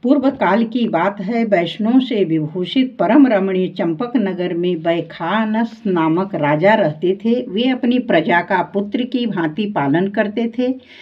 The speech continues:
इस प्रकार राज्य करते हुए राजा ने एक दिन रात को स्वप्न में अपने पितरों को नीच योनि में पड़ा हुआ देखा।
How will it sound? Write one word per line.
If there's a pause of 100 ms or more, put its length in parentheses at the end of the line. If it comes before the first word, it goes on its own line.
(280)
इस
प्रकार
राज्य
करते
हुए
राजा
ने
एक
दिन
रात
को
स्वप्न
में
अपने
पितरों
को
नीच
योनि
में
पड़ा
हुआ
देखा।